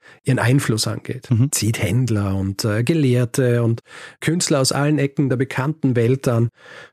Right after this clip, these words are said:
Speaker 1: Hier treffen sich alle in dieser lebhaften Stadt hier in Anatolien.
Speaker 2: Mhm.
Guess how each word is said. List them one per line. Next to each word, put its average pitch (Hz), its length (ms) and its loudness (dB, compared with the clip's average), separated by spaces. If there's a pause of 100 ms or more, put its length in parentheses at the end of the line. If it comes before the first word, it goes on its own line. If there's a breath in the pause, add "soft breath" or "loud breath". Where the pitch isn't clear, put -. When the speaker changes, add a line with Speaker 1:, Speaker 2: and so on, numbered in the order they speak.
Speaker 1:
Hier 131 200 -2
treffen 135 400 -2
sich 117 220 0
alle 110 180 2
in 110 100 2
dieser 110 280 2 (120)
lebhaften 139 720 0
Stadt 113 420 -2 (120)
hier 131 160 2
in 113 120 -2
Anatolien. 107 920 -2
Speaker 2:
Mhm. 127 240 2